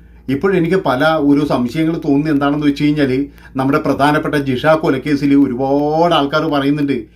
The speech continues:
ഈ അമീറുൽ പ്രതിയല്ല, പ്രതിയല്ല എന്ന് എല്ലാവരും പറയുന്നുണ്ട്. ഇപ്പോഴും ചെറിയ സംശയങ്ങളൊക്കെ വരികയാണ്. കാരണം എന്താണെന്ന് വെച്ച് കഴിഞ്ഞാൽ അവനൊന്ന് നിരപരാധിയാണോ? ഇനി അതിൻ്റെയും യഥാർത്ഥ പ്രതികൾ വെളിയിലാണോ? ഇപ്പോഴേ ഈ കുണ്ടറ ആലീസ് വധക്കേസിൽ യഥാർത്ഥ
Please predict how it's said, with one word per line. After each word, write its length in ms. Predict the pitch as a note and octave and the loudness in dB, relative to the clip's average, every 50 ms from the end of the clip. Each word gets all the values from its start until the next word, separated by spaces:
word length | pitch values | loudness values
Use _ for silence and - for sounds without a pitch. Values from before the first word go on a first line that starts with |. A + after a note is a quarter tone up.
| - - - - | -20 -20 -10 -6
ഈ 140 | C#3+ D3+ D#3 | -2 2 2
അമീറുൽ 440 | D3 C3 C#3 D3 D3+ D3+ D#3 D3+ C#3+ C#3 | 2 4 4 2 2 2 0 0 0 0
പ്രതിയല്ല, 460 | C#3 C#3 C3 C3+ D3 D#3 D3 D3 D3+ | -2 -2 0 0 0 2 2 2 0
പ്രതിയല്ല 480 | D3 C#3+ C#3+ C#3 B2 C#3+ D3 C#3+ D3 D3 | 0 0 -2 0 0 2 2 2 2 2
എന്ന് 120 | C#3+ C#3+ | 0 0
എല്ലാവരും 480 | B2 A#2+ B2+ C#3 C#3+ C#3+ C#3+ D3 D3+ C#3+ | -2 -2 0 0 0 2 2 0 0 0
പറയുന്നുണ്ട്. 560 | C#3+ C#3 C3+ C#3 C#3+ C#3+ C3+ B2 A#2+ G#2+ G2 - - - - - | 0 2 2 2 2 2 0 -2 -6 -8 -10 -14 -20 -20 -10 -6
ഇപ്പോഴും 420 | F#3+ G3 G3+ - A3+ G#3 F#3 F#3 - | -6 -4 0 2 2 4 4 2 2
ചെറിയ 260 | D#3+ C#3+ C#3 D#3 D#3+ | 2 0 2 0 0
സംശയങ്ങളൊക്കെ 640 | D#3 D#3+ C#3 C3+ - D#3+ D#3+ D3 D#3 D#3 C#3+ D#3+ D#3+ | 0 0 0 0 0 -2 -2 0 0 -2 -2 0 0
വരികയാണ്. 580 | D3+ C#3 C#3+ C#3 C#3+ D3 C#3+ C3+ A#2+ G#2+ G2+ - - _ _ - - D#3 | 2 4 4 4 4 2 2 0 -2 -6 -10 -14 -20 _ _ -6 -2 0
കാരണം 300 | D3+ D3+ D#3 E3 E3+ D#3+ | 2 2 2 0 -2 -2
എന്താണെന്ന് 380 | D3+ C#3 D#3 D3+ D3+ D3 D3 D3 | 0 0 0 -2 -2 -2 0 0
വെച്ച് 180 | C#3+ C#3+ D3+ | 0 0 2
കഴിഞ്ഞാൽ 280 | D3 C#3+ D3 D3+ C#3+ C#3+ | 2 2 2 2 2 0
അവനൊന്ന് 340 | B2 B2 C#3 C#3 C#3 C#3 C#3+ | 0 2 2 2 2 2 2
നിരപരാധിയാണോ? 800 | C#3 C#3 C#3 C#3 C#3+ C#3 C#3 C#3 C#3+ C#3 C3+ C3 C#3 C#3+ D3 B2 - - - - - - - - | 2 2 2 2 0 0 2 2 2 2 2 2 0 -2 -2 -2 -6 -10 -16 -20 -20 -12 -6 -4
ഇനി 180 | D3 D#3+ E3 D#3+ C#3+ | -2 0 2 2 2
അതിൻ്റെയും 460 | C#3 C3+ C#3+ C#3 D#3 D#3+ D#3 D#3 D3+ | 2 0 0 0 0 0 0 0 0
യഥാർത്ഥ 360 | C#3+ C3+ - C#3 C#3 C#3 C#3+ D3+ C#3 | -2 0 0 0 -2 0 -2 -6 -6
പ്രതികൾ 340 | C#3 C3+ B2+ C#3+ C#3 D3+ D3 C#3 | -6 -4 -4 -2 0 2 2 2
വെളിയിലാണോ? 560 | C3+ B2+ C#3 C#3+ D3 C#3+ C3+ C3 C#3 C#3+ C3 G#2+ - - - - - - - - | 2 2 2 2 4 2 2 2 2 0 -2 -2 -6 -12 -20 -20 -20 -20 -12 -8
ഇപ്പോഴേ 360 | C3 C3 - - D#3 D#3 D#3 D#3+ D#3+ C#3+ C#3+ | -8 -6 -4 -4 -2 -2 -2 0 2 2 2
ഈ 120 | D3+ D#3 | 2 2
കുണ്ടറ 380 | - C#3 C3+ C3+ C3 D3+ C#3+ D#3+ | 0 -2 -2 -2 -2 -2 -2 -2
ആലീസ് 560 | C3 G#2+ A#2+ B2 C3 C3+ D3 D#3+ D#3+ - D#3+ | -2 -2 -2 -2 -2 0 0 -2 -2 -2 -2
വധക്കേസിൽ 520 | D3 C#3 C#3+ C#3 D#3+ D#3+ C#3+ B2+ C3+ C3+ D3+ D#3 C3+ | -2 0 0 0 0 0 0 0 0 0 0 0 0
യഥാർത്ഥ 360 | B2+ A2+ C3 C#3 D3+ D#3 - | 0 2 2 2 0 0 -2